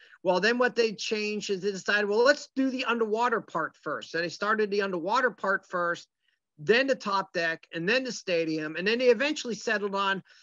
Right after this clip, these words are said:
starting the stadium first, because that seemed to be the place that people could easiest find. It was large, and there's yellow stripes going to the stadium. That was the easiest part of it to find. And then top deck, and then downstairs for the underwater show. There were several changes like that.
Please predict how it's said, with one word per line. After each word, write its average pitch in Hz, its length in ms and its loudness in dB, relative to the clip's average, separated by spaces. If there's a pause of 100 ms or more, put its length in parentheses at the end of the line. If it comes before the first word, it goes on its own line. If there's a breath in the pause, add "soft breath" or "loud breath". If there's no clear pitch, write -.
starting 220 500 2
the 196 60 -2
stadium 285 640 0
first, 170 340 -2
because 190 220 -4
that 254 160 0
seemed 285 180 0
to 240 80 -2
be 220 140 -4
the 190 80 -4
place 214 320 -2
that 180 120 -6
people 214 300 -6
could 170 200 -6
easiest 196 640 -4 (120)
find. 170 520 -4 (360 soft breath)
It 208 100 4
was 226 260 8
large, 196 400 4
and 185 80 0
there's 165 180 -2
yellow 202 240 4
stripes 190 460 -4
going 202 300 0
to 180 60 -2
the 160 60 -4
stadium. 147 420 -6
That 202 80 0
was 190 120 0
the 185 180 -8
easiest 214 380 -4
part 214 180 0
of 196 100 -2
it 185 140 -8
to 160 160 -10
find. 165 400 -4 (260 loud breath)
And 165 140 -2
then 196 340 0 (200)
top 196 320 -2
deck, 175 340 -2
and 165 100 -6
then 208 220 2
downstairs 170 840 -2
for 156 80 -6
the 156 100 -4
underwater 156 460 -4
show. 165 180 -2
There 320 100 2
were 370 80 2
several 262 320 0
changes 196 460 -4
like 151 220 -6
that. 131 240 -8